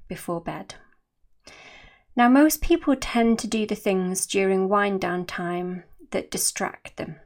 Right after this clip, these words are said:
So these are things like watching T V,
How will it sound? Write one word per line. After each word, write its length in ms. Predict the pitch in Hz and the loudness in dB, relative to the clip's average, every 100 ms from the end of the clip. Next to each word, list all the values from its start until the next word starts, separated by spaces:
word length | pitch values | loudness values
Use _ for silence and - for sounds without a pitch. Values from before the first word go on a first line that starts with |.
| - - - - - - - - | -20 -20 -12 -12 -12 -20 -20 -4
So 160 | 214 | -2
these 280 | 220 240 226 | 4 4 4
are 60 | 226 | 0
things 400 | 226 214 208 196 | 2 2 2 0
like 540 | 190 185 - - - | 0 0 -2 -8 -10
watching 500 | 185 196 - - 190 | -2 -2 -2 -4 -4
T 200 | - 180 | -2 -2
V, 320 | 202 233 240 | 0 2 0